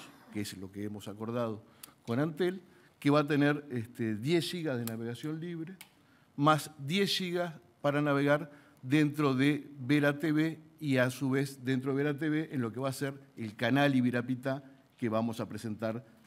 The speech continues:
eh, a mediano plazo, sobre, que es un poco la consecuencia de estos contenidos que estamos hablando. O sea que en definitiva tenemos un primer grupo de beneficiarios,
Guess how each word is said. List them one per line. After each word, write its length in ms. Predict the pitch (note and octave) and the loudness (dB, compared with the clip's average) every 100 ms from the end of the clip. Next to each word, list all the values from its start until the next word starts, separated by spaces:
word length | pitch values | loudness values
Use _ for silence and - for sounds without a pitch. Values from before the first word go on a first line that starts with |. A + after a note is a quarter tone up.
| - | -12
eh, 300 | G#2 G2+ - | -8 -8 -6
a 100 | A#2+ | -4
mediano 440 | A2+ A#2 B2+ B2 | -2 0 2 0
plazo, 320 | B2+ D3 C#3+ C#3 | 2 0 0 -6
sobre, 320 | - A2 A2+ | -6 -10 -10
que 160 | - A2+ | -10 -10
es 140 | - | -8
un 80 | G#2+ | -10
poco 360 | B2 A2+ C3 - _ _ _ - | -10 -8 -10 -12 _ _ _ -6
la 140 | A2+ | -6
consecuencia 580 | A#2+ A2+ B2 A2+ A#2+ B2+ | -2 -4 -2 0 0 0
de 80 | A2+ | -4
estos 160 | B2 | -6
contenidos 360 | A#2+ A2 A#2 A#2 | -6 -4 -2 -2
que 40 | |
estamos 260 | A2+ A#2 G#2+ | -2 -2 -2
hablando. 380 | G2+ F#2 F2 F#2+ | -4 -4 -6 -6
O 40 | |
sea 120 | C#3+ | -6
que 60 | C#3 | -2
en 80 | C#3+ | -2
definitiva 420 | C#3 C3+ E3+ D3+ | 0 -2 -2 -4
tenemos 320 | C3 A2+ A2 | -4 -6 -6
un 100 | B2+ | -8
primer 320 | C3+ C#3+ E3+ - - _ _ _ D3 | -4 -4 -4 -8 -20 _ _ _ -2
grupo 260 | E3 E3+ | 0 4
de 100 | D3+ | 6
beneficiarios, 760 | C3+ C3+ C#3+ F#3+ G3+ A3 A3 | 4 2 0 0 2 -2 -4